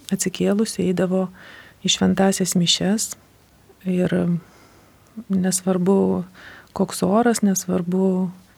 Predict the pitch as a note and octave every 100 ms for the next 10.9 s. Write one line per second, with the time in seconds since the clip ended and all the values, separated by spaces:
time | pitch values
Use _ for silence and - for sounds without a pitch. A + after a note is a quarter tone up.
0 | - F#3 F3 G3 F#3 G3 F3 F#3 E3+ F#3+
1 | A3+ A3 A3+ A3 - G#3 G3+ - - -
2 | F#3+ F3 - - - - F#3 F3+ G3+ A#3+
3 | B3 B3 - - - - - - G#3 G3
4 | G3+ G3 F#3+ F#3+ G3 F3+ - F3 F3+ F3
5 | F3 - - - - - - - - G3
6 | F3 - G3+ G#3 G3 F#3 F#3 - F#3 F3+
7 | - F3+ - F#3+ E3+ - _ _ - -
8 | - - - F3+ E3+ F3 F3+ F3+ F3 F3
9 | F3 F#3+ E3+ E3+ G#3 - G#3+ A3 A3 F#3+
10 | F#3 F#3 - - - F#3+ G3 F3+ F3